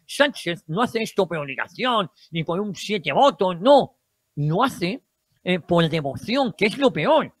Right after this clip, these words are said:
Porque si uno dijera, "No, no, es que lo hago, eh, por obligación, porque si no se me escapa el gobierno". No, no,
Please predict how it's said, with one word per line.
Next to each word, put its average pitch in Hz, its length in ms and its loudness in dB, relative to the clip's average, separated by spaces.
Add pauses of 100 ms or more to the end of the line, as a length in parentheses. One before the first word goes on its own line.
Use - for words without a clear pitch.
(240)
Porque 165 240 -2
si 214 120 -10
uno 240 80 -8
dijera, 185 320 -6 (160)
"No, 196 160 -2
no, 175 160 -6
es - 100 -12
que - 80 -8
lo 175 120 -6
hago, 190 260 -2 (120)
eh, 175 200 -14
por 185 160 -2
obligación, 165 500 -6
porque 165 240 -8
si 123 80 -12
no 190 100 -6
se 185 120 -6
me 175 80 -8
escapa 190 400 -2
el 175 40 -2
gobierno". 208 300 -4
No, 240 160 -4
no, 247 220 0